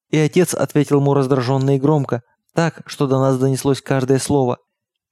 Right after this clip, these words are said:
Непременно сможете, мистер Борден! выкрикнул он, и от волнения голос его зазвучал фальцетом.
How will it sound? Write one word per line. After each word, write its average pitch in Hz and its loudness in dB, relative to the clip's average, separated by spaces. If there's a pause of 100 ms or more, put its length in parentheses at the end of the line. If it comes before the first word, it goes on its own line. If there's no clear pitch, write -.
(160)
Непременно 214 4
сможете, 202 2
мистер 151 0
Борден! 139 0 (520)
выкрикнул 139 -2
он, 160 0 (480)
и 156 0
от 151 0
волнения 147 2
голос 139 0
его 135 0
зазвучал 127 -2
фальцетом. 131 -2